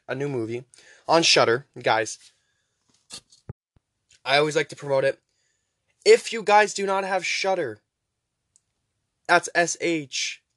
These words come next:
U D D E R, go get it, guys. It is the Netflix for scary movies.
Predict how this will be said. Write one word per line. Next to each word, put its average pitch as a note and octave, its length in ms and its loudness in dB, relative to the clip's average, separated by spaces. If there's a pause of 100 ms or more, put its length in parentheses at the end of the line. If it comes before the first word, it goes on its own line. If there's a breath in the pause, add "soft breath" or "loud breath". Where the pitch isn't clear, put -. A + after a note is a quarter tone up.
(120)
U F#3 260 -6
D E3 240 -6
D F3+ 400 -6
E E3 40 0
R, F3 400 0 (2000 soft breath)
go C#3 140 0
get C3+ 180 0
it, G#2+ 100 -8
guys. G#2+ 360 -8
It F#3+ 140 2
is F3+ 240 -2 (100)
the D#3 120 0
Netflix E3 800 -2
for C#3 180 -4
scary D3+ 520 0
movies. A#2+ 760 -8